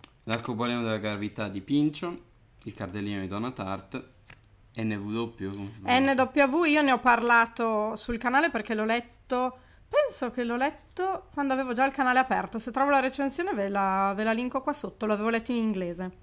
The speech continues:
Speaker 1: Al secondo capitolo della Torre Nera, che è a metà, eh, lo, lo sto leggendo, però è un anno che è a metà. Eh, Il filo rosso di Paolo Barbato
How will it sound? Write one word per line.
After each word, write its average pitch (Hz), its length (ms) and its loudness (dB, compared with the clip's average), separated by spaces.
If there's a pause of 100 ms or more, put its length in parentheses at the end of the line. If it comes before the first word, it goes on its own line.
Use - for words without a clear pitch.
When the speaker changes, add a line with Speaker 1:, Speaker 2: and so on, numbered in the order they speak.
(540)
Speaker 1:
Al 104 140 -8
secondo 107 1120 0
capitolo 104 460 -6
della 101 200 -4
Torre 104 260 -6
Nera, 104 320 -4
che 98 220 -6
è 98 60 -4
a 98 100 -2
metà, 95 540 0
eh, 95 120 -8
lo, 95 300 -12
lo - 120 -14
sto - 180 -12
leggendo, 98 500 -10
però 95 140 -10
è - 220 2
un 104 160 2
anno 98 340 0
che - 100 -10
è 98 40 -4
a 98 40 -4
metà. 131 540 -4 (720)
Eh, - 40 -8
Il 107 200 -4
filo 151 220 2
rosso 131 280 0
di 117 60 0
Paolo 120 240 0
Barbato 170 840 -2